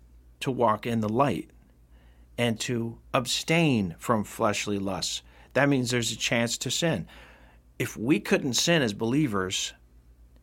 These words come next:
there would be no such thing as sanctification, which is a process that God ordained. And as we just read in John seventeen seventeen, Jesus said,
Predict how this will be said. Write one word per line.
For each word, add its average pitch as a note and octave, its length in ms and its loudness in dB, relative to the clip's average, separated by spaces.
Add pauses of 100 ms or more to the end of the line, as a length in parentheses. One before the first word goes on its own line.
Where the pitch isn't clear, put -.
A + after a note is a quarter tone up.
(380)
there C3 120 2
would B2 120 2
be B2 100 -2
no C3 240 2
such A2 380 2
thing A#2 300 0
as G#2+ 580 -2 (360)
sanctification, G#2+ 1200 0
which - 240 -6
is G#2 100 -4
a G2 60 -4
process G2+ 540 2
that - 260 -8
God A2 520 4 (540)
ordained. A2 960 2 (1000)
And A2+ 140 2
as A2 160 0
we G#2+ 80 -4
just A2+ 280 0
read B2+ 180 4
in G2+ 100 0
John A2 300 4
seventeen A2+ 640 2
seventeen, B2 720 2
Jesus A#2 380 2
said, G2 240 -2